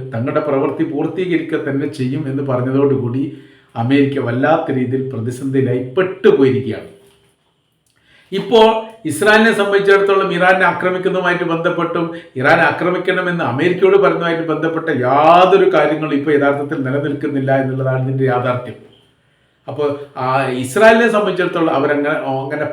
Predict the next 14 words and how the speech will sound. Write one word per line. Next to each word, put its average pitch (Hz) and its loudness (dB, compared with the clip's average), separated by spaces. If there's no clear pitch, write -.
പദം 196 0
വന്നു 156 0
പോയിരിക്കുന്നു, 131 2
ഒതുങ്ങിപ്പോയിരിക്കുന്നു. 135 -2
ഇറാൻ 175 2
ആക്രമിക്കണം, 139 -4
ഇറാൻ 175 0
ആക്രമിക്കണം, 139 -4
ഏത് 156 2
സമയത്തും 147 -2
അത് 143 -4
പറയായിരുന്നു. 135 0
ആക്രമണം 185 2
നടന്നതോടുകൂടി 156 2